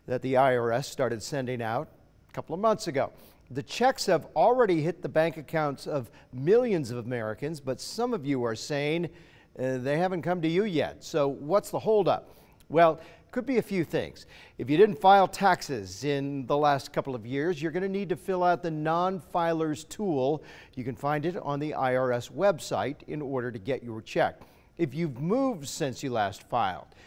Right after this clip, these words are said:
you need to submit a change of address form. If you're worried that your check was stolen or sent to a wrong address, you can call the I R S to request a trace or replacement. And if none of that sounds like you, don't panic.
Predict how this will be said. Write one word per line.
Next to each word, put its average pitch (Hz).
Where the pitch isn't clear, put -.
you 131
need 151
to 143
submit 151
a -
change 202
of 170
address 185
form. 113
If 117
you're 120
worried 190
that 143
your 127
check 165
was 127
stolen 156
or 160
sent 131
to 131
a 117
wrong 127
address, 127
you 113
can 117
call 196
the 175
I 127
R 104
S 101
to 131
request 117
a 120
trace 165
or 139
replacement. 127
And 147
if 139
none 147
of 226
that 117
sounds 113
like 110
you, 123
don't 143
panic. 127